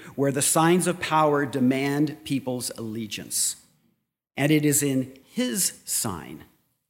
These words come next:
that the people of God find hope. It, it, it's true that there are earthly kingdoms crashing against one another all the time, but God's people are called to live in the present realities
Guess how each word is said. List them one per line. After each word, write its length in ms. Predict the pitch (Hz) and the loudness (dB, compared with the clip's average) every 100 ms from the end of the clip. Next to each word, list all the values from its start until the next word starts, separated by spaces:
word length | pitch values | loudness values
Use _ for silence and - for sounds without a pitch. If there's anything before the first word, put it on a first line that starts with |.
| _ _ - | _ _ -8
that 140 | 123 | -6
the 80 | 131 | -6
people 400 | - 175 208 196 | -4 -4 -2 -6
of 120 | 180 | -4
God 260 | 131 123 123 | -4 -4 -4
find 340 | - 110 113 | -8 -10 -10
hope. 360 | 101 95 - _ _ _ _ _ _ _ _ _ - | -10 -14 -14 _ _ _ _ _ _ _ _ _ -4
It, 180 | 156 - | -2 0
it, 220 | 170 - | -2 -2
it's 220 | 180 175 | -2 -2
true 260 | - 190 190 | 0 0 2
that 160 | 165 | 2
there 180 | 165 147 | 2 2
are 120 | 131 - | 2 0
earthly 300 | 160 170 156 | -2 -2 -4
kingdoms 460 | - 160 151 139 | 0 0 0 -2
crashing 580 | - - 151 165 180 165 | -2 2 2 2 2 2
against 380 | 143 147 147 135 | 2 0 -4 -2
one 140 | 143 | 0
another 380 | 139 139 131 135 - | 2 0 0 -4 -4
all 520 | 135 143 143 147 147 | 0 2 2 -2 -6
the 80 | - | -10
time, 420 | 143 151 143 143 | -4 -2 0 -2
but 300 | 143 117 120 - - - - | -2 -4 -6 -8 -20 -20 -8
God's 420 | 120 156 185 208 - | 0 4 4 4 0
people 380 | 147 139 135 | 0 0 0
are 80 | 135 | -4
called 340 | 135 131 123 123 | -4 -2 -2 -2
to 80 | 120 | -4
live 300 | 127 147 151 | 0 0 -2
in 180 | 143 | -4
the 80 | 127 | -4
present 680 | 123 - 170 175 175 147 - - | -4 -6 0 2 2 -2 -4 -8
realities 960 | 131 131 147 165 117 98 87 92 - | -4 -2 0 0 -2 -6 -8 -6 -8